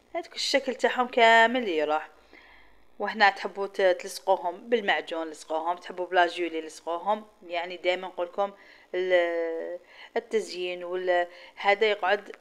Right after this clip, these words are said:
وش هو، وش راح حاضر عندكم في البيت.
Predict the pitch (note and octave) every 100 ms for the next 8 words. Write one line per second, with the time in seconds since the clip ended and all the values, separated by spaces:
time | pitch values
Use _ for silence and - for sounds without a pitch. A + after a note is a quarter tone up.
0 | _ _ - - - G#3 G#3+ A3+ - F3+
1 | G3 G3 F3+ F3+ D4 - C#4+ - G3+ G3+
2 | G3 F#3 G3 A3 G#3 - - D3 D3+ D3+